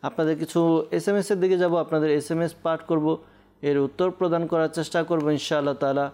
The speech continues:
কিছু মেসেজ আমরা অনুষ্ঠানে, আহ, অ্যাড করব, উত্তরও প্রদান করার চেষ্টা করব।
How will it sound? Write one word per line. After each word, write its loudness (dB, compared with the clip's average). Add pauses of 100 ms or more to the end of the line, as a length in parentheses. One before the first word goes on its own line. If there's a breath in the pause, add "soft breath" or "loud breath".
(160)
কিছু -4
মেসেজ 2
আমরা 2
অনুষ্ঠানে, 0 (500 soft breath)
আহ, -2
অ্যাড 0
করব, 0 (160)
উত্তরও 0
প্রদান 0
করার 0
চেষ্টা -2
করব। 0